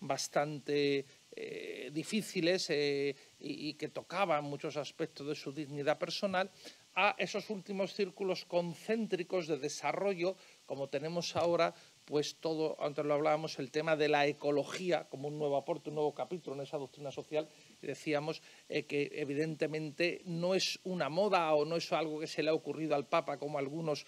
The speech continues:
pues, dicen por ahí, ¿no? Ahí está, le decía yo a don Jesús, yo creo que la primer, el primer libro de ecología lo tenemos en la Biblia, ¿eh? En el Génesis, con esa teología preciosa de la creación, y vio Dios que era bueno cuando creó las montañas, cuando se crearon,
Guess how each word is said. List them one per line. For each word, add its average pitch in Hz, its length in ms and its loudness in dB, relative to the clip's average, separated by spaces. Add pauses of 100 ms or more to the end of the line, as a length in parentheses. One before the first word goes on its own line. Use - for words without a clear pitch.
(260)
pues, 147 160 -4
dicen 156 360 0
por 131 180 -4
ahí, 277 260 -2
¿no? - 180 -4 (160)
Ahí 147 180 -2
está, 160 360 0 (220)
le - 80 -4
decía 147 200 0
yo 151 140 4
a 147 60 6
don 151 160 -2
Jesús, 170 420 -4
yo - 140 -6
creo 160 200 -2
que 165 120 0
la 139 120 2
primer, 156 540 -2
el 156 120 -4
primer 151 340 -2
libro 170 260 2
de 160 100 2
ecología 170 600 0
lo 175 140 0
tenemos 156 400 -2
en 156 120 0
la 123 120 2
Biblia, 175 420 2 (320)
¿eh? 165 140 0
En 156 100 -2
el 143 160 0
Génesis, 190 500 0
con 143 200 -6
esa 151 260 -2
teología 147 560 -2
preciosa 151 640 -4
de 143 100 -2
la 139 160 0
creación, 160 640 -4 (300)
y 151 100 -6
vio 156 240 0
Dios 165 320 0
que 180 140 0
era 143 100 4
bueno 160 400 -2
cuando 139 300 -12
creó 147 340 -10
las 139 180 -8
montañas, 156 560 -10
cuando 143 200 -14
se - 160 -16
crearon, 147 400 -6